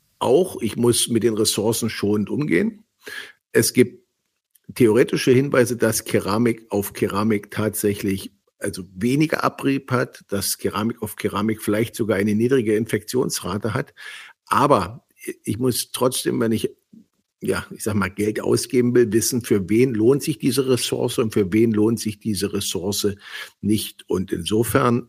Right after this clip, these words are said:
brauche ich diese Antworten. Und die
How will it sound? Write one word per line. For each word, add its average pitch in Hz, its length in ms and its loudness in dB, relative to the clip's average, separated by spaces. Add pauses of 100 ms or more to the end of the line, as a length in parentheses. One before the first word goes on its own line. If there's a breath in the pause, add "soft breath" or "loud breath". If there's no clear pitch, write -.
brauche - 400 0
ich - 180 -8
diese 104 360 -4
Antworten. 92 560 -6
Und - 240 -14
die 104 340 -12